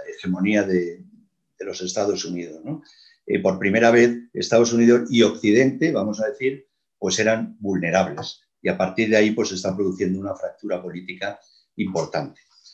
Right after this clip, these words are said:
La tercera es la crisis, eh, financiera, ¿no? Del dos mil ocho. Yo le llamo la caída de Lehman Brothers. Eh, bueno, pues, eh, también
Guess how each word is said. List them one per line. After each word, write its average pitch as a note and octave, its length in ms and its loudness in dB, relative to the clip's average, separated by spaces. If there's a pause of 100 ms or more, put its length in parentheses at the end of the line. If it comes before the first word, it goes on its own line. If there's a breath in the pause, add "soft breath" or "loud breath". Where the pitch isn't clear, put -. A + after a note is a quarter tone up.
(240 soft breath)
La A2+ 160 2
tercera D#3 680 4
es A#2+ 200 4
la C3 180 6
crisis, - 800 2
eh, G2 280 4
financiera, F2+ 680 0
¿no? F2+ 180 -4 (100)
Del F2+ 160 -2
dos F#2 200 -6
mil G#2+ 140 -2
ocho. F#2 260 -2 (140)
Yo G2 80 -10
le F#2+ 120 -4
llamo F#2+ 260 0
la F2+ 140 -4
caída G2+ 500 0 (320 loud breath)
de G2+ 80 -4
Lehman G2 340 2
Brothers. F#2+ 640 -2 (400)
Eh, G#2+ 220 4
bueno, B2 340 4
pues, G2 460 -2
eh, E2+ 260 -12
también G#2 540 2